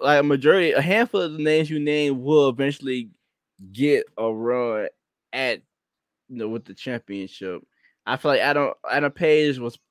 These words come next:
I feel like he should have been the number, the first champion, but, you know, they gave it to Chris Jericho. So, so far it's been Chris Jericho, Moxley, Kenny Omega,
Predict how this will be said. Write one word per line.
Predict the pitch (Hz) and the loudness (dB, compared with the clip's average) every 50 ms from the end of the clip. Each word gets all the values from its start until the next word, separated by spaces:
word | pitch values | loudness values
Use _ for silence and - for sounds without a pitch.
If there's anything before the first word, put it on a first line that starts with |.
| _ - | _ -6
I | 127 165 | -6 -4
feel | - 170 170 | -2 -2 -2
like | 170 | 0
he | 185 196 185 165 | 0 -2 -2 -4
should | - - 175 156 | -6 -8 -6 -6
have | 151 139 | -4 -4
been | 143 143 135 | -4 -2 -2
the | 127 | -2
number, | 127 131 135 135 127 113 - | -2 -2 -4 -4 -6 -6 -6
the | - 117 | -8 -8
first | - _ - 143 143 139 - - - | -10 _ -2 -2 -2 -2 -4 -10 -16
champion, | - - 139 143 139 131 - 104 104 107 104 104 92 | -12 -8 -6 -6 -6 -6 -8 -12 -10 -8 -8 -8 -8
but, | 87 107 104 | -8 -10 -8
you | 98 98 | -8 -10
know, | 107 117 117 | -8 -8 -8
they | 113 | -4
gave | 107 117 117 | -2 -2 -4
it | 117 - | -4 -6
to | 120 113 | -12 -14
Chris | - 117 110 95 | -14 -14 -14 -10
Jericho. | - 123 123 120 117 - - 104 104 | -8 -4 -4 -4 -4 -6 -8 -12 -12
So, | - - 110 | -12 -14 -14
so | - - 156 | -8 -6 -6
far | 160 156 156 143 | -4 -2 -2 -2
it's | 139 135 | -2 -2
been | 139 139 | -6 -8
Chris | 127 - 147 127 | -6 -8 -10 -6
Jericho, | 131 143 131 131 123 - 127 120 | -2 -2 -2 -2 -4 -6 -8 -8
Moxley, | 123 120 117 123 123 - _ 120 120 120 117 - _ _ _ _ _ _ _ _ | -6 -6 -6 -6 -8 -10 _ -18 -16 -16 -16 -18 _ _ _ _ _ _ _ _
Kenny | _ - 156 151 143 131 | _ -8 -6 -4 -2 -2
Omega, | 127 120 127 131 123 120 120 120 123 117 110 113 | -2 -4 -2 -2 -2 -2 -2 -2 -2 -4 -4 -4